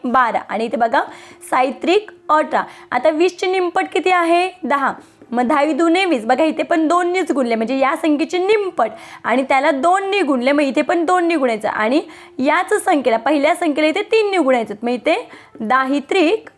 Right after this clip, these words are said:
तीस, मग तीस कुठे आहे, पर्याय क्रमांक दोन मध्ये, म्हणून आपल्या या प्रश्नाचं उत्तर आहे पर्याय क्रमांक दोन. पुढचा प्रश्न बघा, अठरा सहा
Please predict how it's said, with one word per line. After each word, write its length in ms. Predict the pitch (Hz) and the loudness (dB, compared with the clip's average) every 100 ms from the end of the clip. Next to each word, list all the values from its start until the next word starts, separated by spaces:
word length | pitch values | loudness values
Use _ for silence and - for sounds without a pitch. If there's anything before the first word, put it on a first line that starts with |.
| _ _ | _ _
तीस, 240 | 349 262 - | 0 0 -4
मग 120 | 233 | -6
तीस 280 | 233 311 339 | 0 -2 0
कुठे 200 | 370 359 | -4 0
आहे, 200 | 349 359 | 2 2
पर्याय 240 | 349 226 226 | 2 2 2
क्रमांक 420 | 254 240 262 359 | 0 -2 -2 -4
दोन 340 | 311 254 247 | 0 0 0
मध्ये, 200 | 240 196 | -4 -6
म्हणून 140 | 208 233 | -4 -2
आपल्या 180 | 240 254 | 0 0
या 100 | 247 | 0
प्रश्नाचं 420 | 302 - 311 330 | -4 -6 -6 -6
उत्तर 180 | 254 302 | -2 -2
आहे 60 | |
पर्याय 200 | 302 220 | 0 -2
क्रमांक 320 | 220 247 262 277 | -4 -6 -6 -6
दोन. 220 | 208 196 | -8 -8
पुढचा 260 | 247 214 220 | -8 -2 -2
प्रश्न 260 | 247 254 | -2 -2
बघा, 220 | 247 247 339 - - _ _ _ _ _ _ | -2 0 0 -2 -16 _ _ _ _ _ _
अठरा 440 | - 285 285 330 453 | -2 -2 0 -2 -2
सहा 320 | - 320 277 | -2 0 0